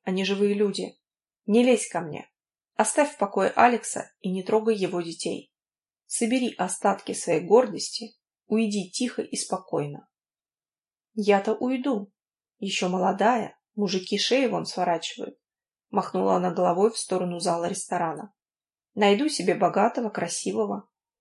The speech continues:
А вот ты кому будешь нужна? Я же за тебя беспокоюсь, девочка моя». Попыталась она, как малого ребенка, погладить меня по голове. Вот только забыла дрянь, что однажды уже убегала, унизительно поджав хвост,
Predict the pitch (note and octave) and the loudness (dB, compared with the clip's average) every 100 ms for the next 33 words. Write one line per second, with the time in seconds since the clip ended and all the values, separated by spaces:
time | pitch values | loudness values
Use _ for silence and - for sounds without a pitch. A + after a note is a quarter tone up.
0 | _ A3 A3+ B3+ - D#4+ B3+ F#3+ E3+ F#3+ | _ 2 4 4 0 0 2 2 -2 -6
1 | - - F3 G3 E3+ G3+ _ _ _ _ | -8 -8 -8 -8 -10 -12 _ _ _ _
2 | _ _ G#3 B3 B3+ B3+ B3+ C4 C4 A#3 | _ _ 4 4 6 2 -2 0 2 2
3 | - - F3+ F3 E3+ G3+ F#3 E3 - - | -2 -4 -6 -4 -4 -2 -2 -2 -8 -8
4 | E3+ D#3+ D#3+ - _ _ _ _ _ A#3 | -8 -6 -8 -12 _ _ _ _ _ 4
5 | A3+ G#3+ G#3 F#3+ - F#3+ B3+ B3 G#3 G#3+ | 4 2 2 2 -2 -2 -2 -4 -4 0
6 | A3+ G#3+ G#3+ G#3 G#3 A3 A3 G3+ F#3 F#3 | 2 4 4 2 2 0 0 -2 -2 0
7 | F3+ D#3+ - G3 F3+ F3+ D#3+ F3 E3 C#3+ | -2 -2 -8 -6 -4 -4 -2 -2 -2 -6
8 | - _ _ _ - A3+ B3+ B3 B3 B3 | -10 _ _ _ -4 2 2 4 4 4
9 | G#3+ F3+ E3 F3 E3+ E3 _ _ - - | 4 0 0 -2 -2 -8 _ _ -12 -2
10 | G3+ G3 G3+ G3+ G#3 - F#3+ G3+ G#3 F#3+ | 0 2 0 2 0 0 -2 -2 -2 0
11 | G#3 A3 G#3 D#3+ - F#3 F3 E3+ G3+ - | 4 6 6 2 -4 -8 -6 -8 -8 -6
12 | E3+ E3 F3+ F3 E3 - G3 A#3 C4 - | -6 -4 -2 -2 -2 -4 2 2 2 -10